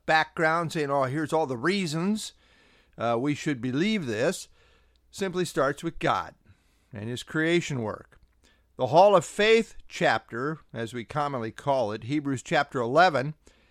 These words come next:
in essence, begins with faith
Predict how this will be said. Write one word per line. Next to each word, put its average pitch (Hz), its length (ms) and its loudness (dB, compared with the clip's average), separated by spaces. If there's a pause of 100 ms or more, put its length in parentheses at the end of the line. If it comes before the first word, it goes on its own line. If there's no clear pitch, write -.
(600)
in 202 240 0
essence, - 760 -2 (280)
begins 143 480 -2
with 147 200 -2
faith 151 560 -2